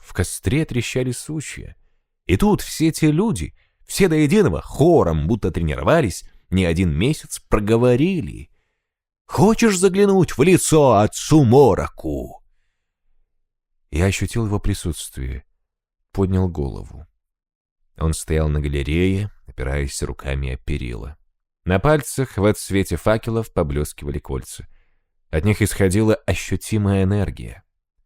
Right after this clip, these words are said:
«Взять его!» — сказал он. Игорь и сельчане качнулись, шагнули к нам.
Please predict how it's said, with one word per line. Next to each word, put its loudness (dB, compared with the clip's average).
«Взять -2
его!» — -6
сказал -8
он. -12
Игорь 4
и 4
сельчане 2
качнулись, -2
шагнули -2
к -8
нам. -2